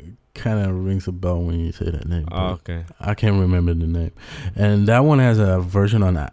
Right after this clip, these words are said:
Speaker 1: iPad, and that one seems to be kind of the thing you would kinda wanna need, because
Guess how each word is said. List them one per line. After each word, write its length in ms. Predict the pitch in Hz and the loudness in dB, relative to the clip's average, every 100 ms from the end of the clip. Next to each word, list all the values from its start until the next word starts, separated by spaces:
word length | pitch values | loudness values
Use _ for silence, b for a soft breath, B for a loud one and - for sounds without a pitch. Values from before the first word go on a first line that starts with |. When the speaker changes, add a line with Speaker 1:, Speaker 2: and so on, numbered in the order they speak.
| _ - | _ -2
Speaker 1:
iPad, 640 | 95 95 - 107 110 98 | 0 0 2 2 2 0
and 140 | 101 | 0
that 120 | 110 131 | 2 2
one 320 | 151 135 110 | 4 4 2
seems 300 | 104 - 113 110 | -2 0 0 0
to 80 | |
be 340 | 101 101 95 87 B B B B _ _ - | -2 0 0 -4 B B B B _ _ -14
kind 480 | - 185 180 180 170 | -2 2 2 4 4
of 220 | 156 - - | 2 -2 -4
the 100 | 123 - - | -4 -4 0
thing 280 | 123 110 107 | 2 4 2
you 260 | 101 98 92 | 2 0 -2
would 320 | 90 90 85 | -2 -2 -4
kinda 320 | - 92 90 | -4 -2 0
wanna 280 | 90 87 85 | -2 -2 -2
need, 320 | 87 85 82 | -2 -4 -4
because 400 | - - 90 90 | -8 -4 -4 -4